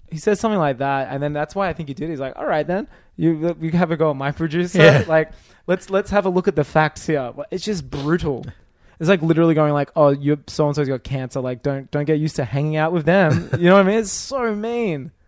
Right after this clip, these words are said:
Speaker 2: Yeah. So interesting to see what happens next in that saga. I don't think Drake will respond. I think he's just gonna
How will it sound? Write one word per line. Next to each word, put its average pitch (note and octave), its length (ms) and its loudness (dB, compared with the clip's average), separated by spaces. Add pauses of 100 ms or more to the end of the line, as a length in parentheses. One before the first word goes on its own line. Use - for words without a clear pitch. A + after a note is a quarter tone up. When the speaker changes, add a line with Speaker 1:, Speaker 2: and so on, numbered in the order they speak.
(720)
Speaker 2:
Yeah. D#2+ 280 -14 (400)
So A2 280 0
interesting B2 460 0
to A#2 80 -2
see A2+ 180 -2
what A2 200 0
happens G#2 260 -6
next A2 300 -6
in G2+ 80 -4
that G#2 180 -6
saga. A#2 400 -2
I A2+ 140 0
don't G#2+ 340 -2
think G#2 160 -6
Drake G#2 220 -4
will G2+ 60 -6
respond. A2 420 -4
I G#2 40 -4
think G2 180 -6
he's F#2 100 -6
just F2+ 100 -12
gonna F2 220 -8